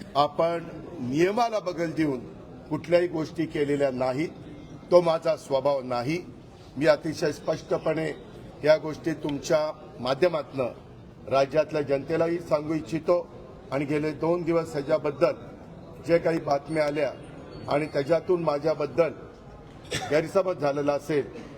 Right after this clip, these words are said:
तर त्यांनाही ह्याबद्दल अतिशय स्पष्टपणे मी सांगू इच्छितो. आणि ह्यामध्ये, ह्यामध्ये एकही पैशाचा व्यवहार झालेला नाही. आता तो का झाला नाही, व्यवहार झालेला नसताना कसं, अ, रजिस्टर,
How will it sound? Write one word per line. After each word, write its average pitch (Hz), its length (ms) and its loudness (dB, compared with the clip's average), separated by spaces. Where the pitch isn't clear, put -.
तर 147 60 6
त्यांनाही 156 520 2
ह्याबद्दल 147 600 0
अतिशय 143 400 -2
स्पष्टपणे 143 640 -2
मी 139 260 -2
सांगू 131 360 -2
इच्छितो. 143 560 -4
आणि 139 180 4
ह्यामध्ये, 165 720 0
ह्यामध्ये 160 600 2
एकही 175 400 0
पैशाचा 156 640 0
व्यवहार 147 500 0
झालेला 135 500 0
नाही. 123 300 -2
आता 139 180 2
तो 156 160 -2
का 156 260 2
झाला 139 340 -2
नाही, 139 320 -2
व्यवहार 151 380 4
झालेला 143 380 0
नसताना 143 440 0
कसं, 143 360 0
अ, 151 40 4
रजिस्टर, 135 680 0